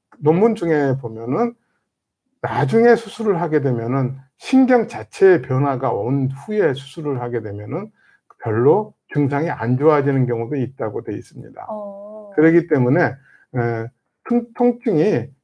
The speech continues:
Speaker 1: 에, 없어지기를 바라시고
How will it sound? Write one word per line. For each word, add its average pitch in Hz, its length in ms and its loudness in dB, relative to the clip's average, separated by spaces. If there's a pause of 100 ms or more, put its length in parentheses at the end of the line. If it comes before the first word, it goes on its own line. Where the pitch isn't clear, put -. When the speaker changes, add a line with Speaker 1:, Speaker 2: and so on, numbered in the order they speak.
Speaker 1:
에, 123 280 -2 (920)
없어지기를 156 840 4 (1040)
바라시고 131 920 -2